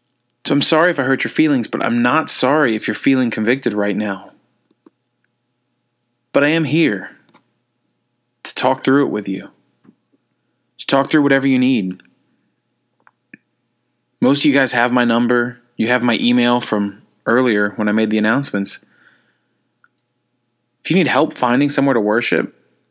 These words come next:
I can help you. I got a good network of people all over.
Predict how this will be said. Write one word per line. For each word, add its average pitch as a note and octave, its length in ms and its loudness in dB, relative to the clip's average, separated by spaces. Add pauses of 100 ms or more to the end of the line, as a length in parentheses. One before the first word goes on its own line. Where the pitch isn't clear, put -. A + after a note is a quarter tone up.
(1040)
I B2+ 100 0
can E3+ 120 0
help B2+ 260 0
you. D3 280 -2
I C3 120 0
got C#3+ 140 2
a A2+ 160 -6 (160)
good C#3+ 180 2
network C#3 400 0
of C3 80 -2
people C#3+ 320 2
all B2 220 2
over. B2 400 -2